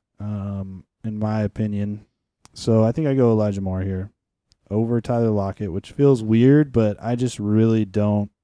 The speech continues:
I just really don't like the quarterback situation in Seattle. I think it's gonna be rough this year for the Seahawks. Um, and the Jets are on the up and up. I know Garrett Wilson is there now, but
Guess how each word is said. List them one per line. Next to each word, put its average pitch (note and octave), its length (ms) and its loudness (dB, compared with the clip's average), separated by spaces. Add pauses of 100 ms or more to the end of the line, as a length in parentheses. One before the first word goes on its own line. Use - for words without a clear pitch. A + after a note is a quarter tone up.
(1200)
I G#2+ 260 -4
just F#2 220 -10
really G2 180 -2
don't F#2 160 -8
like F#2 160 -10
the - 80 -14
quarterback F#2+ 440 -8
situation G2+ 760 -6
in F#2+ 180 -10
Seattle. G2 520 -8
I G2 40 -6
think G#2 120 -6
it's G2+ 120 -10
gonna G2 160 -10
be F#2+ 180 -4
rough G2 340 0 (220)
this G2 260 -8
year G2 360 -4 (720)
for A#2+ 140 -2
the G#2+ 60 2
Seahawks. G#2+ 800 -2 (120)
Um, G2+ 720 -6 (400)
and G#2+ 520 -2
the G#2 80 -4
Jets B2+ 300 -2
are C#3 80 4
on C3+ 80 2
the B2 120 0
up B2+ 120 0
and A#2 100 0
up. B2+ 200 0
I A#2 60 0
know A#2+ 140 0
Garrett A2+ 280 0
Wilson A#2+ 360 0
is G#2 140 -4
there A2+ 240 0
now, A2 320 -2
but G2+ 320 -2